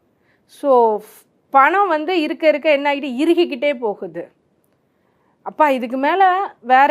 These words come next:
எங்கேயுமே பணம் இருக்க முடியாது, இவ்வளவுதான். So, எல் த்ரீக்கு வரும்போது பாருங்க, மொத்தமா எல்லா அக்கவுண்ட்ஸையும் ஒண்ணு சேர்த்தது தான் எல் த்ரீ. அப்ப இதை தாண்டி வேற எங்கேயாவது பணம் இருக்க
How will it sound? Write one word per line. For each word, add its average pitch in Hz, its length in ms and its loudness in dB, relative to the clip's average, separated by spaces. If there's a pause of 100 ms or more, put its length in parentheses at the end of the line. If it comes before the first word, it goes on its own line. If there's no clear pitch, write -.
(100)
எங்கேயுமே 320 300 -2
பணம் 294 320 0
இருக்க 277 240 -4
முடியாது, 247 260 -2
இவ்வளவுதான். 277 520 0 (100)
So, 294 100 -4
எல் 269 380 2
த்ரீக்கு 359 320 -2
வரும்போது 285 280 0
பாருங்க, 269 380 0 (340)
மொத்தமா 392 600 0
எல்லா 294 500 0 (540)
அக்கவுண்ட்ஸையும் 339 640 -2
ஒண்ணு 285 120 -6
சேர்த்தது 262 480 -2
தான் 277 140 -4 (100)
எல் 226 180 -2
த்ரீ. 196 140 -4 (420)
அப்ப 277 200 0
இதை 330 200 2
தாண்டி 381 320 2 (120)
வேற 339 240 6
எங்கேயாவது 339 300 2 (100)
பணம் 302 240 -2
இருக்க 285 200 -6